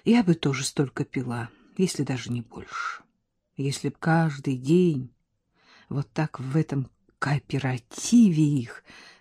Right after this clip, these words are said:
суетилась». Настя уже знала, что сын той женщины из Магадана, за которого она просила Сеню, умер.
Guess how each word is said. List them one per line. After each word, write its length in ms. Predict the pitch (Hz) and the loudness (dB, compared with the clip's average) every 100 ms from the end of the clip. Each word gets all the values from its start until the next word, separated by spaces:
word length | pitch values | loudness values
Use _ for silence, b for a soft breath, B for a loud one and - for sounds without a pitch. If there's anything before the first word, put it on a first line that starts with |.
| b _ _ | b _ _
суетилась». 1120 | - - 143 127 135 - - 123 107 127 - b - | -6 -6 -4 -4 -6 -8 -8 -6 -6 -10 -10 b 0
Настя 460 | 190 220 - 190 | 4 4 2 2
уже 400 | 185 165 170 175 - _ _ | 4 4 2 2 -2 _ _
знала, 760 | 147 156 180 208 240 185 123 117 _ _ _ _ _ _ | -8 2 4 6 4 2 -4 -10 _ _ _ _ _ _
что 380 | - - 170 - | -10 4 4 4
сын 460 | - - 196 190 175 - | 0 4 6 6 4 2
той 200 | 175 160 | 2 4
женщины 680 | 160 165 - 160 156 151 _ _ | 4 2 0 -2 0 -2 _ _
из 140 | 156 156 | -2 2
Магадана, 640 | 156 156 143 139 143 156 _ - | 2 2 0 0 -2 -6 _ -6
за 120 | 165 | -2
которого 440 | 170 160 160 147 147 | -2 0 0 2 2
она 180 | 147 | 0
просила 480 | 139 147 - 151 143 | 0 -4 -4 -4 -4
Сеню, 500 | 139 - 139 135 139 _ _ _ - | -4 -4 -4 -4 -8 _ _ _ -10
умер. 540 | 120 117 110 - - | -8 -6 -8 -12 -20